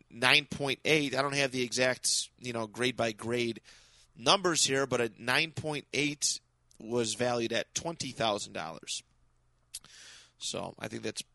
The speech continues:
a pretty cool little tidbit there. Uh, the original T M N T action figures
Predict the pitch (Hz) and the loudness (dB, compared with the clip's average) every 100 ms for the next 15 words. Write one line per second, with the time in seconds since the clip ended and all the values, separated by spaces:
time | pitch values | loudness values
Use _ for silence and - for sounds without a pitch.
0 | _ - - 131 113 - 117 110 104 101 | _ -16 -12 -10 -10 -10 -8 -6 -6 -6
1 | - 110 110 - 135 143 151 _ - - | -8 -4 -2 0 2 2 0 _ -16 -16
2 | - - - 127 135 143 135 160 - 151 | -20 -20 0 2 2 0 -2 -2 -2 -2
3 | 139 175 175 185 185 180 - - 160 160 | -2 -4 -4 -6 -6 -8 -6 -6 -4 -4
4 | 151 151 143 147 - 131 143 - 147 - | -2 -4 -4 -6 -2 0 0 -4 -10 -8
5 | 113 92 64 - - | -8 -8 -10 -6 -6